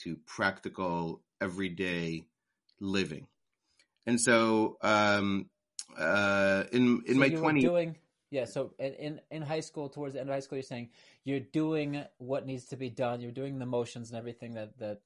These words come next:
Speaker 2: you know, you come to pray in the morning, you're putting on tefillin, but you weren't feeling a connection. It wa-, it wasn't meaningful to you.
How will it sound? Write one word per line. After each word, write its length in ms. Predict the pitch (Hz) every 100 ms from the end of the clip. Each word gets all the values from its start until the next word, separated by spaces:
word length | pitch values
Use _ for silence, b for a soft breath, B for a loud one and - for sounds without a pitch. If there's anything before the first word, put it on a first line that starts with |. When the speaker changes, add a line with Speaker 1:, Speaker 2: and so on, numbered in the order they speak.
| _
Speaker 2:
you 120 | 104
know, 120 | 104
you 100 | 104
come 240 | 104 117 110
to 100 | -
pray 320 | 123 135 127
in 80 | 123
the 80 | 127
morning, 400 | 131 127 127 123
you're 100 | 113
putting 300 | 127 117 120
on 100 | 117
tefillin, 540 | 120 - 135 127 120
but 260 | 113 110 - _ _ _ -
you 100 | 123
weren't 220 | 139 120
feeling 500 | - 135 123 117 113 -
a 60 | 107
connection. 440 | - 113 113 - 110
It 60 |
wa-, 60 | 113
it 100 | 120
wasn't 260 | 117 127 120
meaningful 360 | 117 107 98 95
to 60 | 95
you. 140 | 80